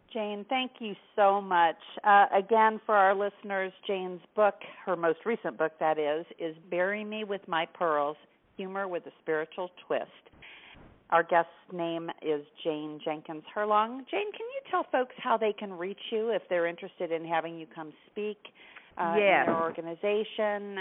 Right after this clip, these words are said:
Speaker 1: uh, or if they just want to learn a little bit more about you and follow you?
Speaker 2: Thank you. My website address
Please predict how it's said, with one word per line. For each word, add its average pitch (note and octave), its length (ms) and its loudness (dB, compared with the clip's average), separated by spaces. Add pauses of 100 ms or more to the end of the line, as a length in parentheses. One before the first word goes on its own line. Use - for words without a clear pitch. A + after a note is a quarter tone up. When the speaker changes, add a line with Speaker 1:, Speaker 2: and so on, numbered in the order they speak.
(100)
Speaker 1:
uh, E3 240 2
or F3+ 220 4
if F3 180 2
they F3 240 -2
just E3+ 220 -6
want E3 280 -8
to D#3+ 80 -10
learn D#3+ 220 -8
a D#3 60 -8
little D3+ 200 -4
bit D#3 200 -4
more D#3 200 -4
about D3 280 -2
you D#3 160 -10
and D3+ 160 -14
follow C3+ 260 -4
you? - 260 -16 (720)
Speaker 2:
Thank G3+ 360 0
you. E3+ 100 0
My F#3+ 360 2
website G3 540 2
address E3+ 460 2